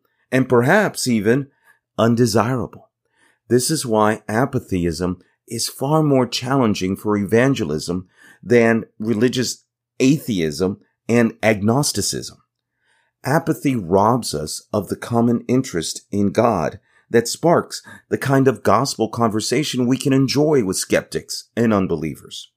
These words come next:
We must modify, not jettison, our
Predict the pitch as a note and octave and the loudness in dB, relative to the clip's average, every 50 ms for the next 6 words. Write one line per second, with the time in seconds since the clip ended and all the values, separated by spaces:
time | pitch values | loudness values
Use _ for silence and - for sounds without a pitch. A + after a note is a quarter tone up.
0 | _ _ _ _ _ _ _ _ _ _ _ _ _ _ _ _ - F#2+ G#2 G#2+ | _ _ _ _ _ _ _ _ _ _ _ _ _ _ _ _ -8 -4 -2 0
1 | A2 A#2+ B2 C3+ D3 - - - A#2+ A#2+ A#2+ A2+ A2 G2+ E2+ - - - C#2 - | 2 4 4 4 2 0 -4 -4 -2 0 0 2 2 0 -2 -4 -6 -12 -18 -18
2 | - - - B2 B2+ B2 D#3+ F#3+ F#3+ - - A3+ A3 F#3 C#3 - - - - - | -10 -4 0 2 4 4 4 2 2 2 4 4 4 4 2 0 -4 -8 -12 -12
3 | _ - F2+ F#2 G#2+ A2+ B2 B2+ - - | _ 0 2 2 4 4 4 2 2 0